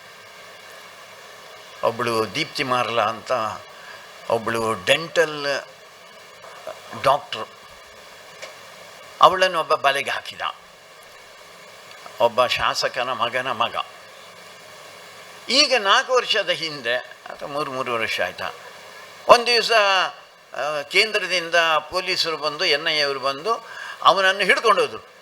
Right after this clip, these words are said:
ಯಾಕೆ ಹಿಡ್ಕೊಂಡು ಹೋದ್ರು ಅಂದ್ರೆ, ಅವ ಭಯೋತ್ಪಾದಕ ಅಂತ. ನಮಗೆ ಗೊತ್ತಿಲ್ಲ, ಉಳ್ಳಾಲದಲ್ಲಿ ಇಲ್ಲಿ ಹತ್ತಿರದಲ್ಲಿ ಒಬ್ಬ ಭಯೋತ್ಪಾದಕ ಇದ್ದ, ಅವ ಹೋದ.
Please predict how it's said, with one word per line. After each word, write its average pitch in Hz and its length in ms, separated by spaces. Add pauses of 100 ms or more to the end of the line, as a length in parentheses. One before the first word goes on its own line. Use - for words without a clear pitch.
ಯಾಕೆ 269 320
ಹಿಡ್ಕೊಂಡು 247 440
ಹೋದ್ರು 214 200
ಅಂದ್ರೆ, 190 480
ಅವ 214 200
ಭಯೋತ್ಪಾದಕ 240 760
ಅಂತ. 147 200 (120)
ನಮಗೆ 320 300
ಗೊತ್ತಿಲ್ಲ, 339 380 (340)
ಉಳ್ಳಾಲದಲ್ಲಿ 311 600
ಇಲ್ಲಿ 311 680 (180)
ಹತ್ತಿರದಲ್ಲಿ 196 640 (200)
ಒಬ್ಬ 254 260
ಭಯೋತ್ಪಾದಕ 214 560
ಇದ್ದ, 120 200 (1400)
ಅವ 175 140
ಹೋದ. 190 220